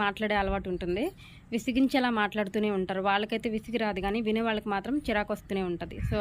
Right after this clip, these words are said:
అలాంటి దాన్ని మనము జనరల్గా gossiping or chatting అంటాం. దీనికి రీప్లేస్‌మెంట్ ఏంటి అంటే yapping or yap away. ఓకే, she yapped away on the phone for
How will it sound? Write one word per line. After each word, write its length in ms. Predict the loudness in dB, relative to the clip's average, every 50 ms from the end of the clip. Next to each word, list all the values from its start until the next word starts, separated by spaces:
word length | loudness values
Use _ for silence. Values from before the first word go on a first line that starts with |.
| 0 0
అలాంటి 280 | 0 2 2 2 0 0 0
దాన్ని 180 | 0 0 0 0 -2
మనము 240 | -2 -2 -2 -2 -4 -4 -6 -8 -14 -18 -18 -18 -18 -18 -18 -14 -6 -2 0
జనరల్గా 420 | 2 2 2 0 0 0 0 0 0 -2 -8 -12 -8 -2 0
gossiping 460 | 0 0 0 -2 -4 -2 -2 0 0 0
or 40 | -2 -2 -2 0
chatting 280 | 0 0 0 -2 -2 -2 -2
అంటాం. 240 | -4 -4 -6 -8 -10 -8 -2 0
దీనికి 240 | 2 2 2 2 0 0
రీప్లేస్‌మెంట్ 520 | 0 0 -2 -4 -2 -2 -2 -2 0 0 0
ఏంటి 180 | -2 -2 -2 -2 -4
అంటే 160 | -2 0 0 0 2 2
yapping 400 | 0 0 -2 -4 -4 -4 -4 -4 -6 -12 -18 -8 -4 -2 0
or 100 | 0 0 -2 -4 -6 -4 -2 0
yap 260 | 0 0 -2 -2 -4 -4
away. 160 | -4 -4 -8 -12 -16 -20 -20 -14 -12 -10 -6
ఓకే, 120 | -4 -6 -6 -6 -10 -18 -18 -18 -8 -4 2
she 80 | 4 4
yapped 260 | 6 4 4 2 2 2 4
away 140 | 4 2 2 2
on 80 | 0 -2 -2
the 60 | -4 -6 -4
phone 280 | -2 -2 0 -2 -2 0 2
for 80 | 2